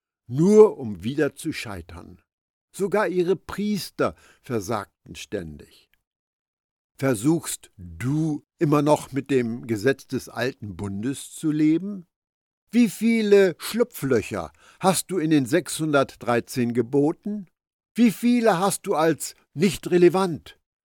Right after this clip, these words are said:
beiseite geschoben? Es ist menschlich, sich Schlupflöcher zu schaffen, denn das Gesetz kann kein Mensch halten. In Hebräer acht erfahren wir, dass es sich um einen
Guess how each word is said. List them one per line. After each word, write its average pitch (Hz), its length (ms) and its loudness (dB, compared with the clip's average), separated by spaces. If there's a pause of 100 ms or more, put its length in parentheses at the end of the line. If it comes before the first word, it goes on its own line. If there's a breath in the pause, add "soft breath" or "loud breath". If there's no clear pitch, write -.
(120)
beiseite 117 600 -2
geschoben? 170 760 -4 (640)
Es 151 160 0
ist - 380 -8
menschlich, 175 840 0 (160)
sich - 460 0
Schlupflöcher 127 840 2 (120)
zu 110 120 -8
schaffen, 101 540 -6 (360)
denn 143 200 8
das 117 260 -2
Gesetz 107 680 -4 (220)
kann 92 260 -10 (120)
kein 147 560 -2
Mensch 107 480 -6 (100)
halten. - 520 -10 (800)
In 160 100 2
Hebräer 170 540 2
acht 175 260 -4
erfahren 160 680 -8
wir, 127 240 -2 (200)
dass 147 180 -4
es 180 120 -2
sich 175 100 -4
um 170 160 -4
einen 131 360 -4